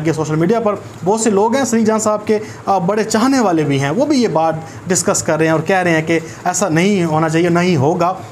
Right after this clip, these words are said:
ہم اس بات کو کنفرم بھی کرتے ہیں کہ ایسا نہیں ہوگا اور نہ ہی ہوگا، لیکن یہ بات غلط ہے کہ کوئی آفر ہو گئی ہے اور معاملہ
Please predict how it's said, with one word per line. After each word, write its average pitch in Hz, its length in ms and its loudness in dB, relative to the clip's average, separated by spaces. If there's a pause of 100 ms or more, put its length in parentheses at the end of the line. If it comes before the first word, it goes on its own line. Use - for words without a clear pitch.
(180)
ہم 196 160 0 (100)
اس 165 200 -6
بات 156 280 -2
کو 208 140 0
کنفرم 165 380 -2
بھی 214 120 2
کرتے 156 200 -2
ہیں 202 60 -4
کہ 208 60 0
ایسا 202 160 -2
نہیں 190 240 2
ہوگا 160 280 0 (280)
اور 214 100 0
نہ 185 200 2
ہی 254 80 0
ہوگا، 175 240 0
لیکن 190 320 0 (320)
یہ 220 200 2
بات 208 360 -2
غلط 175 260 0
ہے 185 140 0 (240)
کہ 170 60 -4
کوئی 220 240 2
آفر 226 200 0
ہو 175 200 0
گئی 175 160 2
ہے 170 140 2
اور 165 160 2
معاملہ 156 280 2